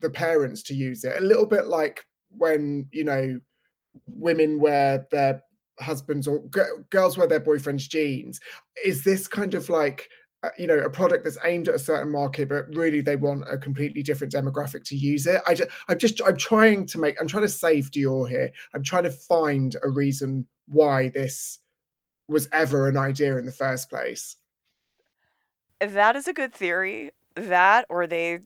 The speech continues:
Speaker 2: think no press is bad press or something, and they're going for the outrage clicks.
Speaker 1: Yeah, outrage clicks. But, you know, fashion brands and kids, you, you just,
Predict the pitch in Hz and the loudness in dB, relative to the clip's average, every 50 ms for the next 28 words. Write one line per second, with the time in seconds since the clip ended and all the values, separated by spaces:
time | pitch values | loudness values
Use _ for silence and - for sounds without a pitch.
0 | _ _ _ _ _ - 190 185 190 190 - _ _ _ _ _ _ _ _ 151 | _ _ _ _ _ -4 -4 -4 -4 -6 -12 _ _ _ _ _ _ _ _ -14
1 | 170 190 180 165 170 180 175 - - 175 165 165 170 - - 165 151 139 - 147 | -8 -4 0 0 0 0 -2 -4 0 2 2 2 2 -2 -6 -14 -8 -4 -2 0
2 | 139 147 151 165 - - - 156 160 175 208 - - 196 220 - - 190 185 180 | 2 2 0 -2 -6 -6 -2 -2 -2 -2 -2 -4 -8 -10 -8 -4 -4 -4 -4 -4
3 | 185 190 185 185 165 147 147 147 135 160 151 151 156 156 160 180 - - 170 165 | -6 -8 -6 -6 -6 -4 -4 -4 -2 0 0 0 -2 -4 -6 -10 -8 -6 -6 -4
4 | 160 156 147 156 170 190 - - 165 175 160 - - 190 185 180 180 - - - | 0 2 2 2 0 0 0 2 2 2 2 0 -2 -2 -2 -2 -4 -8 -10 -8
5 | - 208 202 214 - _ - - - - - - _ _ _ _ _ _ _ _ | -4 -2 -2 -2 -4 _ -12 -12 -12 -12 -14 -16 _ _ _ _ _ _ _ _
6 | _ _ _ _ _ _ _ _ _ _ _ _ _ _ _ _ _ _ - _ | _ _ _ _ _ _ _ _ _ _ _ _ _ _ _ _ _ _ -20 _
7 | _ _ 135 143 139 139 139 143 139 147 151 160 156 - 156 143 147 - - - | _ _ 0 2 2 2 2 2 0 -2 -2 -2 -2 -4 -6 -6 -8 -8 -10 -10
8 | - 156 139 - - 170 165 - - - 175 185 185 165 160 151 135 139 - - | -8 -8 -8 -4 -2 -2 -2 -2 -4 -8 -4 -2 0 2 2 0 0 -4 -8 -18
9 | _ _ - - - 190 160 - - - 202 180 165 - 170 165 160 156 147 139 | _ _ -14 -6 -4 -4 -4 -2 -2 -4 -4 -4 -2 0 0 0 0 0 -2 -2
10 | 143 139 143 139 139 - - 160 156 151 143 135 139 - - - 143 151 160 - | -2 -2 -2 -2 -4 -4 -2 0 2 2 2 0 -4 -8 -8 -8 -10 -10 -10 -10
11 | - _ - 151 151 139 139 - 170 139 135 - - - - | -12 _ -10 -8 -8 -6 -6 -6 -4 -4 -4 -4 -4 -6 -8